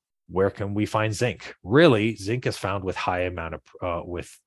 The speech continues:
things that normally have higher protein sources. So chicken, almonds,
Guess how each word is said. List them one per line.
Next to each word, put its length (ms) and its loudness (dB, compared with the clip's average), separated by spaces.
things 220 -4
that 120 -2
normally 280 -2
have 220 -2
higher 260 -2
protein 400 -10
sources. 400 -16
So 380 -6
chicken, 720 -4
almonds, 760 -6